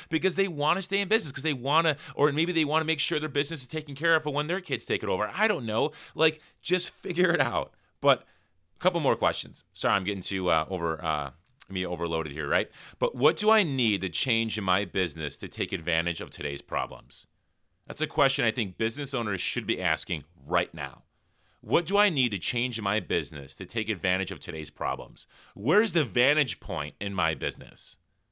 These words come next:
What are the businesses around me doing right now? Like, what are, like, what are other businesses in your category, locally or non-locally,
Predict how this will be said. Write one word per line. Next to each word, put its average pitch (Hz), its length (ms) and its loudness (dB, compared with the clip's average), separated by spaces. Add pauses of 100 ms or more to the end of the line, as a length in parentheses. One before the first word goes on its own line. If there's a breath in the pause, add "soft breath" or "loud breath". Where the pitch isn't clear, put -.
(880)
What 131 240 6
are 220 140 6
the 196 100 4
businesses 135 720 0
around 117 360 4
me 120 120 2
doing 139 380 0
right 85 200 0
now? 67 360 -6 (160)
Like, 147 180 4 (160 loud breath)
what 190 160 8
are, 202 60 6
like, 156 180 2 (100)
what 202 180 6
are 262 100 4
other 175 260 4
businesses 135 580 0
in 110 120 2
your 127 180 4
category, 117 580 2
locally 139 380 4
or 120 140 6
non-locally, 95 640 2